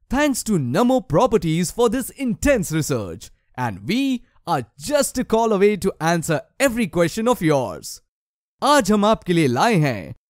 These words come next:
twenty-five plus handpicked projects, जो दाम में सबसे कम, जो रखेगी आपकी खुशियों का ख्याल हर रोज। और इतना ही नहीं,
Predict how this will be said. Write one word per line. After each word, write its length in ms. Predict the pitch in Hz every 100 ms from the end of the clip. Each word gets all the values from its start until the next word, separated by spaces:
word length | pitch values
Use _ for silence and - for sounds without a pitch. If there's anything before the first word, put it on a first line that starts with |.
| _ -
twenty-five 640 | 311 294 262 247 254 202 -
plus 360 | 196 208 202 - -
handpicked 560 | 269 254 175 233 180 -
projects, 640 | 160 208 143 113 82 - _ _ -
जो 160 | 233 277
दाम 340 | 123 254 277
में 220 | 254 277
सबसे 540 | 240 - 262 196 - 240
कम, 540 | - 170 143 87 76 - _ -
जो 240 | 117 127 113
रखेगी 500 | 104 - 196 208 254 -
आपकी 440 | 127 190 - 247 247
खुशियों 500 | - 151 - 247 240
का 160 | 247
ख्याल 560 | - 143 214 185 110 90 - _ _ -
हर 200 | 294 254
रोज। 640 | 123 151 240 139 73 - - _ _ _
और 280 | 120 117 104 -
इतना 300 | 127 165 185
ही 140 | 190
नहीं, 460 | 180 165 254 147